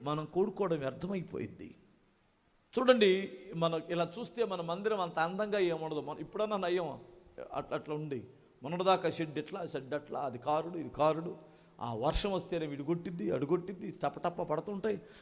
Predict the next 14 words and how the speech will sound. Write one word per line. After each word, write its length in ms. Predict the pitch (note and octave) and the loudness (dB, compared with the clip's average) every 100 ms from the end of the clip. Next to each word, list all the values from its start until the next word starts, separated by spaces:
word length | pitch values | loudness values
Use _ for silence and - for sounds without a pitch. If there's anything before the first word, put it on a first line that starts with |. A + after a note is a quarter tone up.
| - | -2
కానీ 320 | - A#3+ D#4 D#4+ | 8 12 12 12
ఏంటో 460 | A#3 C#4+ F4+ F4+ | 12 12 12 12
తెలీదు, 440 | D4 C4 A#3 F3 - - - A#3+ | 12 12 12 10 6 -2 4 10
ఈ 120 | C4 | 10
స్థలంలోనికి 640 | - A#3 D#4 E4 D#4 C#4+ | 12 12 12 12 10 6
వచ్చిన 240 | - C4+ | 4 2
వారు 240 | C#4+ C4+ A#3+ | 10 10 12
వెంటనే 680 | G#3+ C#4+ D4 D4+ C4+ G3 - - - - - A#3+ | 8 6 4 10 10 10 2 -10 -18 -18 -2 0
చూసి 180 | - | 0
కన్నీళ్ళు 360 | - A3+ C#4 B3 | 0 2 2 4
పెట్టుకుంటారు. 520 | A3 - G#3 F#3 F#3 | 2 4 6 8 10
వారిలో 300 | F3 A3+ B3 | 12 12 12
ఒక 220 | A3 G#3+ | 12 10
రకమైనటువంటి 1000 | F#3+ G#3 B3+ D4 C4+ A3 A#3 G#3+ G#3 D#3 | 2 4 8 10 10 8 4 6 6 6